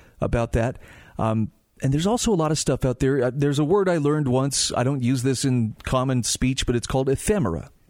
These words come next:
Paul Rosenberg, one of my favorite writers, uses this word to talk about this great ephemera machine. And ephemera, defined, is, is really just small, inconsequential things.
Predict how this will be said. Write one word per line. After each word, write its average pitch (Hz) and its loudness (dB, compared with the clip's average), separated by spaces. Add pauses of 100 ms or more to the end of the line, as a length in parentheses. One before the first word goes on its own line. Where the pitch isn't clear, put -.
(880)
Paul 156 2
Rosenberg, 131 0
one 123 0
of 120 0
my 120 0
favorite 127 0
writers, 117 0
uses 120 0
this 120 0
word 117 0
to 120 0
talk 120 -2
about 120 -2 (520)
this 139 0
great 165 0
ephemera 185 0
machine. 127 0 (1120)
And 139 0
ephemera, 175 0
defined, 135 0
is, 120 0
is 127 0
really 185 0
just 135 -2 (320)
small, 185 2
inconsequential 185 2
things. 110 -2